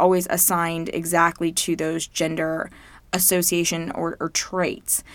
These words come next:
And I think this happens in leadership. I think this is what she's talking about. And in my opinion, we need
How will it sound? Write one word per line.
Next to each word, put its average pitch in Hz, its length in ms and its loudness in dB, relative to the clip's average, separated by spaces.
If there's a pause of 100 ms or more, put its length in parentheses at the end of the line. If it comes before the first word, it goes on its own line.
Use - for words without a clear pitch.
(260)
And 185 140 4
I 175 80 6
think 180 240 0
this 175 160 2
happens 165 480 -2
in 170 140 -2
leadership. 208 360 0
I 151 100 0
think 156 180 -6
this 151 120 0
is 160 120 -2
what 160 120 -4
she's - 240 -2
talking 185 380 -2
about. 156 320 4
And 165 160 -2
in 160 140 -2
my 170 160 4
opinion, 170 500 -4 (800)
we 226 160 -2
need 214 460 0